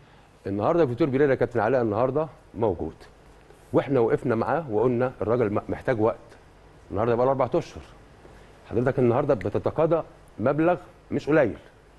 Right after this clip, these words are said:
مبلغ كبير، حتى الان لم نشاهد التطوير على ارض الواقع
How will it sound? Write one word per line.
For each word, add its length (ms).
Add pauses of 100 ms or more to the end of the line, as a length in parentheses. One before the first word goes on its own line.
(440)
مبلغ 200
كبير، 320 (960)
حتى 360
الان 300 (120)
لم 280
نشاهد 340
التطوير 420
على 120
ارض 120
الواقع 340